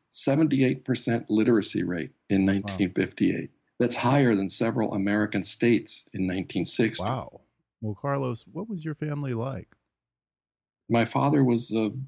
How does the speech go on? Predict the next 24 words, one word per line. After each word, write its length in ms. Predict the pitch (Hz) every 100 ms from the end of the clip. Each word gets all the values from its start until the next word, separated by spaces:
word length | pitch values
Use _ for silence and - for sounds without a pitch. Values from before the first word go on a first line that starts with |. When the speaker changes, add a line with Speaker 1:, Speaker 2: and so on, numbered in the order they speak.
| _ _ _ _ -
Speaker 1:
you 80 | 117
know, 60 |
he 100 | 95
was 100 | 131
a 60 | 123
lawyer. 520 | 120 117 127 143 135
He 100 | 123
didn't 200 | 127 143
like 240 | 113 117
practicing 540 | - 139 139 - 113 104
law, 200 | 98 113
so 180 | - 107
he 100 | 98
became 480 | - - - 107
a 40 | 95
judge. 420 | - 95 101 - _ _ _
My 140 | 104 98
mother 360 | 98 104 117
was 320 | 110 107 92 -
like 220 | 104 101
all 160 | 107
nineteen 480 | 110 107 104 - 101
fifties, 760 | - 113 - 104 95 - - -
uh, 220 | 107 101